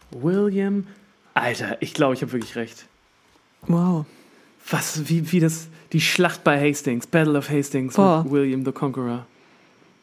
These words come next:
Speaker 1: Ja,
Speaker 2: Ja.
Speaker 1: ja,
Speaker 2: Ja,
Speaker 1: ja,
Speaker 2: und er
Speaker 1: ja,
Speaker 2: ist schon
Speaker 1: ja.
Speaker 2: ein bisschen älter jetzt, ne? Er ist tausendeinundfünfzig geboren.
Speaker 1: Ja, er ist schon ein bisschen älter.
Speaker 2: Nee, gar nicht, das
Speaker 1: Genau.
Speaker 2: war seine Spouse. Was ist Spouse?
Speaker 1: Spouse ist, äh, Frau, glaub ich, oder?
Speaker 2: Ja,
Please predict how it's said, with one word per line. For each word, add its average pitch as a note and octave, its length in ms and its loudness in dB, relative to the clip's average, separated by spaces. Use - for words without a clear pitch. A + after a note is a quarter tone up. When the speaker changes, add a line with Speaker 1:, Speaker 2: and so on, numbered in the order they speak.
Speaker 1:
Ja, C#3 100 2
Speaker 2:
Ja. C#3 100 4
Speaker 1:
ja, C#3+ 60 4
Speaker 2:
Ja, C#3+ 120 2
Speaker 1:
ja, F3+ 120 6
Speaker 2:
und G#3 80 8
er - 60 6
Speaker 1:
ja, A3+ 60 8
Speaker 2:
ist B3+ 100 2
schon C4 100 6
Speaker 1:
ja. - 20 8
Speaker 2:
ein A#3+ 40 6
bisschen A#3 200 4
älter A3+ 260 6
jetzt, E3 340 0
ne? G3+ 100 4
Er G#3+ 60 4
ist - 280 -8
tausendeinundfünfzig G3+ 1160 2
geboren. D#3+ 240 2
Speaker 1:
Ja, D#3+ 280 4
er D#3 160 0
ist D#3 100 -4
schon D3+ 160 0
ein C3+ 40 -2
bisschen C#3 240 -8
älter. - 320 -10
Speaker 2:
Nee, F#3+ 140 8
gar G3+ 180 6
nicht, F3 160 2
das E3 80 0
Speaker 1:
Genau. - 60 -4
Speaker 2:
war F3+ 80 6
seine E3+ 260 4
Spouse. E3 480 2
Was F3+ 140 4
ist G3+ 120 0
Spouse? A#3+ 440 2
Speaker 1:
Spouse D#3+ 320 0
ist, - 300 -6
äh, - 80 -6
Frau, F#3 300 0
glaub A#2 180 0
ich, C3 100 -6
oder? C4 220 -2
Speaker 2:
Ja, G3+ 180 4